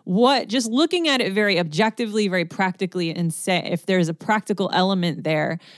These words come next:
then you can kind of adjust and say, "Okay, I'm gonna keep going, but something's going to change.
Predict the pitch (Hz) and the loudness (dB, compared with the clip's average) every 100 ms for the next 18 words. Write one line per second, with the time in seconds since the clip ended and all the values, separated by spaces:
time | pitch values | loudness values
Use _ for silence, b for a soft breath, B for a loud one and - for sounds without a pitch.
0 | b 175 262 339 269 226 220 220 190 202 | b 0 2 4 2 0 0 -2 -2 0
1 | 190 170 160 139 180 143 - 170 160 190 | 0 0 0 2 2 2 -4 -4 -2 0
2 | 180 165 190 208 185 170 170 b b b | 2 2 0 2 0 0 -4 b b b
3 | 180 220 302 285 - 226 180 185 202 202 | -2 0 2 0 -2 -2 0 2 2 0
4 | 196 160 - 220 226 208 190 190 175 160 | 0 0 0 0 2 0 0 0 0 -2
5 | - - - - | -4 -8 -12 -8